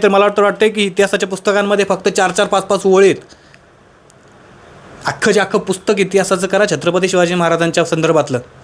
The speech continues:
महाराष्ट्रातल्या इत-, महापुरुषांच्या संदर्भातलं. पहिली ते चौथीपर्यंत. नंतर शिकवा त्यांना जगाचा इतिहास, भारताचा, जगाचा भूगोल, नक्की काय आहे, कोणी कुठं काय केलं ते.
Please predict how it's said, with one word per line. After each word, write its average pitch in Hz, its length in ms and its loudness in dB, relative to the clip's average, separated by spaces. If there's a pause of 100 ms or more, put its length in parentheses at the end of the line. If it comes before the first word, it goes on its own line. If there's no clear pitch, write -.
(380)
महाराष्ट्रातल्या 175 640 0
इत-, 180 220 0
महापुरुषांच्या 170 600 0
संदर्भातलं. 156 480 0 (1500)
पहिली 175 220 2
ते 190 100 0
चौथीपर्यंत. 170 580 2 (360)
नंतर 175 380 0
शिकवा 214 240 0
त्यांना 214 220 0
जगाचा 170 360 0
इतिहास, 165 360 2
भारताचा, 147 560 0
जगाचा 156 340 0
भूगोल, 143 380 2 (440)
नक्की 151 200 -2
काय 156 280 0
आहे, 156 140 4
कोणी 156 220 -2
कुठं 156 220 -2
काय 151 160 0
केलं 139 200 0
ते. 131 100 -6